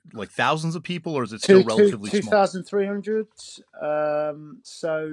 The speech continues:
Speaker 2: yeah, when it gets packed, it gets packed. But, um, but that, they came out on the stage. I bought Yo Bum Rush's show.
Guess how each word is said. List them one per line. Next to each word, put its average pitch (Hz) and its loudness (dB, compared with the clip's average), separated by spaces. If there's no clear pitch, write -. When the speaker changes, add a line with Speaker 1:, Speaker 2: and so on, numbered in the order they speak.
Speaker 2:
yeah, 160 -6
when 180 -6
it 165 -12
gets 165 -6
packed, 165 -8
it 139 -12
gets 135 -10
packed. 135 -6
But, 135 -10
um, 139 -6
but 147 -4
that, 160 -4
they 202 4
came 196 -2
out 180 -2
on 160 -16
the 147 -14
stage. 160 -8
I 151 -4
bought 190 -4
Yo 170 -4
Bum 156 -10
Rush's 139 -12
show. 156 -2